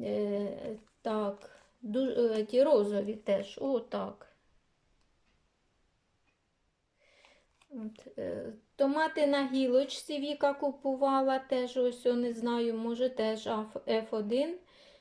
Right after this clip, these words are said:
Ну, але спробую. Тут багато їх у мене, ну, я не знаю, мені скільки й не треба садити. Так,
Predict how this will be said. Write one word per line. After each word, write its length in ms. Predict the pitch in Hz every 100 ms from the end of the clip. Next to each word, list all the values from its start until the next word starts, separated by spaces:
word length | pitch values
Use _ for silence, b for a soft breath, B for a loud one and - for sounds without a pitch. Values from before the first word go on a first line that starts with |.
| b
Ну, 140 | 254 330
але 360 | 262 269 269 330
спробую. 800 | - - 226 208 208 220 226 233
Тут 240 | 349 403
багато 480 | 370 359 415 392 262
їх 320 | 240 233 226
у 40 |
мене, 420 | 226 214 214 208 220
ну, 140 | 247
я 220 | 269 320
не 80 | 330
знаю, 280 | - 302 285
мені 280 | 247 254 277
скільки 420 | - 277 269 262
й 40 |
не 140 | 247 240
треба 380 | 254 247 240
садити. 500 | 240 226 202 214 - - _ _ _ _ _ _ _ _ _ _ _ _ _ _ _ _ _ _ _ _ _ _ _ - b b b b b b b b _ _
Так, 340 | 233 220 220